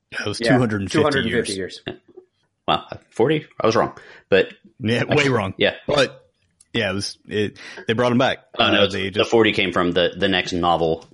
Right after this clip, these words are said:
Speaker 3: came, is forty years later. That's what it was.
Speaker 2: Gotcha.
Speaker 1: Oh.
Speaker 3: But there's that. There's also the idea of, like, if you, you haven't
Speaker 1: I
Speaker 3: backed
Speaker 1: have
Speaker 3: up.
Speaker 1: too many books to read.
Speaker 3: Yeah. If you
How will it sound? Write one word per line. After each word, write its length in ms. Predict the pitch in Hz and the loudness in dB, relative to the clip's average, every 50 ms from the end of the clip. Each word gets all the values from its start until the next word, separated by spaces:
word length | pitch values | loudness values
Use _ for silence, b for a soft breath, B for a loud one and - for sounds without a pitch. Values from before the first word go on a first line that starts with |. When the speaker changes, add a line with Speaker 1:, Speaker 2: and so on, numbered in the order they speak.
| _ - | _ -10
Speaker 3:
came, 200 | - 92 87 - - | -6 -6 -4 -2 -2
is 180 | 92 85 82 - | -2 -2 -2 -2
forty 260 | - 92 85 85 85 | -2 -2 0 0 0
years 260 | 82 85 82 80 - | 0 -2 -2 -2 -2
later. 260 | 80 80 73 69 - - - | -2 -2 -2 -2 -4 -4 -6
That's 160 | 67 - - | -8 -6 -4
what 100 | 87 82 | -4 -2
it 60 | - | -2
was. 140 | 90 - - | -2 -4 -4
Speaker 2:
Gotcha. 520 | - _ - - - - - - 85 82 - _ _ _ _ _ _ _ 95 | -8 _ -20 -20 -18 -18 -20 -20 -20 -20 -20 _ _ _ _ _ _ _ -10
Speaker 1:
Oh. 500 | 90 87 92 98 104 113 110 110 107 110 110 107 98 95 | -8 -8 -8 -8 -8 -10 -10 -12 -12 -14 -16 -16 -4 0
Speaker 3:
But 320 | 95 92 87 78 - - - _ _ _ _ _ _ _ _ | 2 4 4 4 2 0 -8 _ _ _ _ _ _ _ _
there's 180 | 92 92 87 | -4 -2 0
that. 300 | 98 104 107 107 98 - | 2 2 4 2 2 2
There's 140 | 95 90 92 | 0 2 2
also 600 | 101 95 92 - 107 95 95 92 90 90 87 - - - - | 2 2 2 2 2 4 4 4 4 2 0 -2 -6 -10 -6
the 140 | - 101 87 | -2 0 0
idea 240 | 85 90 90 92 90 | 2 2 2 2 2
of, 80 | 82 85 | 2 0
like, 260 | 82 82 82 82 85 | 0 -2 -2 -2 -6
if 140 | - - 87 | -6 -6 -4
you, 160 | 82 85 - | -4 -4 -4
you 160 | 95 92 87 | -4 -2 -2
haven't 280 | - 95 87 90 - - | 0 0 -2 -2 -4 -2
Speaker 1:
I 20 | |
Speaker 3:
backed 200 | - 170 170 165 | 0 2 2 2
Speaker 1:
have 80 | 156 156 | 4 2
Speaker 3:
up. 120 | 92 98 - | 2 2 0
Speaker 1:
too 100 | 185 165 | 0 -4
many 220 | 160 156 143 135 | -4 -4 -6 -6
books 320 | 127 117 131 123 113 - - | -6 -6 -8 -10 -10 -10 -10
to 120 | - 123 | -8 -6
read. 340 | 117 113 110 113 110 110 120 - | -6 -4 -4 -4 -6 -8 -10 -10
Speaker 3:
Yeah. 220 | 123 - 131 110 - B B B B B B B B B _ - | -6 -4 -4 -4 -4 B B B B B B B B B _ -6
If 240 | - - 95 - 101 | -4 -4 -2 0 0
you 180 | 98 95 82 | 0 0 -2